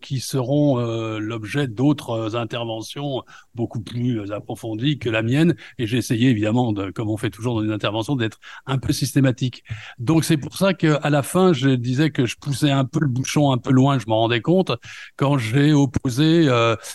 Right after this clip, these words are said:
le, le, l'anti-, vraiment, c'est, c'est, c'est, c'est vraiment poussé un peu loin, hein, le, l'antisémite et le nazi. C'est-à-dire qu'en fait, l'antisémite, il reconnaît le nazi, euh, il reconnaît le, le juif. C'est, euh, ce que dénonce, euh, Lazare, c'est que finalement, euh,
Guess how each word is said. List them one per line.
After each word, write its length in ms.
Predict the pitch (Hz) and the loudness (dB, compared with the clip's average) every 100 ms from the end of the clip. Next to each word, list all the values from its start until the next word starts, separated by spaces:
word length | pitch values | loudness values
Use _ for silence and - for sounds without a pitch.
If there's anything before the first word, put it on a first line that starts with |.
| - | -4
le, 360 | 127 123 120 113 | 2 4 4 2
le, 180 | 117 107 | 0 0
l'anti-, 360 | 117 120 - | 0 0 -4
vraiment, 360 | 117 123 147 131 | -4 2 2 2
c'est, 180 | - 110 | -2 -6
c'est, 300 | - 104 98 | -6 -8 -8
c'est, 380 | - 113 95 95 | -8 -8 -8 -10
c'est 260 | - 120 | -8 -6
vraiment 280 | 107 127 143 | 0 2 2
poussé 240 | 101 - | 0 -2
un 80 | 151 | -2
peu 100 | 104 | 0
loin, 280 | 95 87 107 | -4 -4 -6
hein, 60 | 147 - - - | -8 -12 -20 -4
le, 280 | 135 131 127 | 2 4 4
l'antisémite 640 | 123 143 127 139 143 147 135 | 4 2 0 0 2 4 4
et 40 | |
le 60 | 117 | 4
nazi. 380 | 127 104 101 - _ _ _ _ | 2 0 -6 -12 _ _ _ _
C'est-à-dire 480 | - 120 143 131 143 | -2 0 2 2 0
qu'en 160 | - 139 | 0 0
fait, 300 | 190 185 147 | 2 0 0
l'antisémite, 840 | 147 156 151 127 160 170 190 - - - | 0 0 -2 2 4 6 4 0 -8 0
il 100 | 156 | 2
reconnaît 480 | 139 147 147 127 120 | 2 2 4 4 2
le 120 | 104 | 0
nazi, 360 | 104 95 92 - - | -4 -4 -8 -6 0
euh, 40 | |
il 120 | 131 131 | 2 2
reconnaît 460 | 160 156 135 113 | 2 4 4 2
le, 280 | 107 104 101 | -2 -4 -4
le 160 | 107 110 | 0 0
juif. 380 | 107 104 - - _ _ | -2 -8 -10 -14 _ _
C'est, 380 | - - 127 131 120 | -8 -2 2 2 2
euh, 160 | 107 | 0
ce 160 | 104 123 | -2 -4
que 140 | 120 | -2
dénonce, 520 | 113 117 123 131 113 120 | -2 0 0 0 -2 -4
euh, 140 | 104 | -2
Lazare, 640 | 107 104 120 131 151 147 - - - | -2 0 2 2 2 0 -4 -12 -6
c'est 180 | 123 | -4
que 160 | 110 120 | 0 -2
finalement, 560 | 101 120 127 127 110 | 0 0 0 0 -2
euh, 100 | 98 | -6